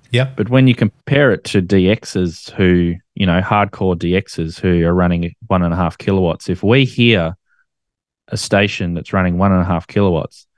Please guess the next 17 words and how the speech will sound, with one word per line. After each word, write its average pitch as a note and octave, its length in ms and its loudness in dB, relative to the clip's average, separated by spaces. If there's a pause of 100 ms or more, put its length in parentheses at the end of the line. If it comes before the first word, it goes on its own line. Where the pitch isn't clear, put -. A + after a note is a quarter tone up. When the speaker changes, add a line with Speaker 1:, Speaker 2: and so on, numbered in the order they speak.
(280)
Speaker 2:
they're B2 160 4
running A2 340 2
almost F#2+ 380 -2
six - 240 -6
D F#2 200 4
B F2 220 4
more E2+ 220 2
power F2 320 0
than D#2+ 80 -4
what D#2 180 -4
we F2 160 0
are. A#2+ 220 -6 (280)
Speaker 1:
Yeah. F#2+ 260 -6
Speaker 2:
And F2+ 160 0
if F#2+ 140 0
they're A#2 380 4
on G#2 340 2